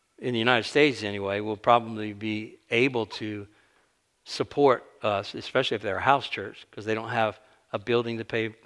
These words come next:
bills on, you know, very limited expenses.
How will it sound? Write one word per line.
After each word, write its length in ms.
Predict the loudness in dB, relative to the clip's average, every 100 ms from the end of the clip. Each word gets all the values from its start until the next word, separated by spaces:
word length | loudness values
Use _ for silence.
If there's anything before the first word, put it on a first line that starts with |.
| -20 -8
bills 300 | 0 0 0
on, 360 | -4 -4 -6 -8 _ _ _
you 60 | -10
know, 60 |
very 280 | 0 4 4
limited 460 | 4 -2 -2 -6 -6
expenses. 680 | -8 -4 -4 -4 -8 -10